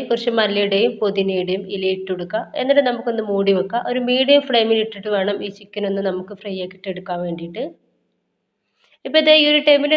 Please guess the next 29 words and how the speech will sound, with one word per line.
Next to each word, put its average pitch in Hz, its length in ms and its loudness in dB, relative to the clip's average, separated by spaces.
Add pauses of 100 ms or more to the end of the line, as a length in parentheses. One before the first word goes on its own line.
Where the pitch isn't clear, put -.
നമ്മുടെ 269 300 2
ചിക്കൻ 247 300 2 (160)
ഏകദേശം 226 560 4
ഒരു, 226 200 4 (500)
ആ, 190 40 4 (280)
കാല് 202 320 2
ഭാഗത്തോളം 196 640 2
ഒന്ന് 202 220 -4 (100)
ഫ്രൈ 196 180 2 (120)
ആയിട്ടുണ്ട്. 185 440 -2
അപ്പോൾ 202 180 -6
ഇതുപോലെ 208 400 0 (100)
നമുക്ക് 180 300 -4 (500)
നന്നായിട്ട് 240 400 4
തന്നെ 254 140 0
ഒന്ന് 220 280 0
ഫ്രൈ 202 220 2
ആയിട്ട് 190 260 0
കിട്ടണം. 190 420 -2
അപ്പോൾ - 200 -8
ഇത് 214 180 -4
നല്ല 247 180 2 (120)
ഗ്രേവിയോട് 240 580 6
കൂടിയിട്ടാണ് 196 560 0
ഒരു 196 100 -2 (120)
ചിക്കൻ്റെ 202 440 -6
ഫ്രൈ 196 200 0 (200)
മാത്രം 208 380 -2
തന്നെ 214 160 0